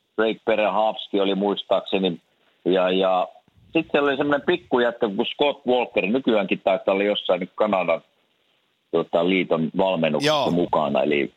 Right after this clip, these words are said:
Speaker 1: eli
Speaker 2: Muistan
Speaker 1: kyllä
Speaker 2: kaverin.
Speaker 1: niitä löytyi silloin, joo, löytyi, löytyi paljonkin tavallaan siihen aikaan. Nykypäivänä niitä varsinaisesti ei ole enää ollenkaan.
Speaker 2: Hei, Antti Teerimäki kysyy, tässä on nelisen kysymystä suurin piirtein vielä listassa jäljellä. Miten paljon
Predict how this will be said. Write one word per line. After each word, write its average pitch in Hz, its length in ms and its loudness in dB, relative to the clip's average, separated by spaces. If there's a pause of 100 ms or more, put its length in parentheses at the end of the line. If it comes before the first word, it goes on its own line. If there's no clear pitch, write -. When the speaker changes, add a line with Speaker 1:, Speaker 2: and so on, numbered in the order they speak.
(160)
Speaker 1:
eli 104 100 2
Speaker 2:
Muistan - 220 0
Speaker 1:
kyllä 196 120 2
Speaker 2:
kaverin. 214 180 0
Speaker 1:
niitä 220 140 0
löytyi 214 560 0
silloin, 143 360 0 (300)
joo, 135 360 0
löytyi, 156 540 0
löytyi 160 400 0
paljonkin 151 580 0
tavallaan 113 460 2
siihen 104 280 0
aikaan. 90 340 0
Nykypäivänä 113 600 2
niitä 104 240 -2
varsinaisesti 101 500 -2
ei 107 180 2
ole 90 100 2
enää 107 160 0
ollenkaan. 98 760 -2 (1200)
Speaker 2:
Hei, 214 160 2
Antti 262 220 -2
Teerimäki 208 500 0
kysyy, 185 240 2
tässä 202 200 0
on 202 120 -4 (100)
nelisen 190 360 0
kysymystä 143 360 2
suurin 156 220 2
piirtein 135 240 2
vielä 143 160 2
listassa 139 300 0
jäljellä. 135 440 2 (420)
Miten 240 360 0
paljon 175 300 0